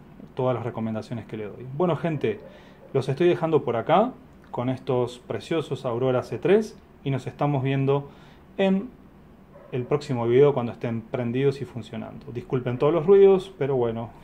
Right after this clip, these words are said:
no tengo un estudio, es, esto es casero. Eh, y bueno, em, si les gusta el video me dejan un like, me comentan. Eh, si no les gusta, prefiero que no me dejen un, un negativo, sino que me digan por qué no les gustó, así podemos corregir y seguir adelante con unos lindos unboxes,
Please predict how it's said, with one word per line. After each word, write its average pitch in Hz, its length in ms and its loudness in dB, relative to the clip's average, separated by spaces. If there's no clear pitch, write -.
no 139 180 0
tengo 127 260 0
un 120 140 -6
estudio, 160 680 0
es, 120 420 -8
esto - 160 -10
es - 120 -12
casero. 147 520 2
Eh, 57 680 -2
y 156 240 -4
bueno, 117 520 2
em, 110 560 -6
si 127 120 -4
les 113 100 -4
gusta 131 240 -4
el 110 60 -4
video 135 280 6
me 110 160 -2
dejan 113 300 -8
un 110 140 -6
like, 160 320 0
me 117 220 -6
comentan. 151 800 0
Eh, 131 40 -14
si - 140 -10
no 170 80 -4
les 147 140 2
gusta, 143 340 -2
prefiero 123 420 -4
que 127 300 -4
no 147 100 -4
me 135 140 0
dejen 120 220 -4
un, 117 80 -8
un 120 360 -8
negativo, 135 440 0
sino 120 220 -8
que 117 80 -8
me 110 120 -4
digan 113 220 -4
por 107 140 -6
qué 120 100 -10
no 117 80 -6
les 101 120 -8
gustó, 104 300 -2
así - 160 -8
podemos 110 360 -6
corregir 131 580 -4
y 160 80 -10
seguir 123 320 -2
adelante 117 440 -2
con 127 200 -2
unos 117 220 -4
lindos 120 340 -4
unboxes, 143 640 -4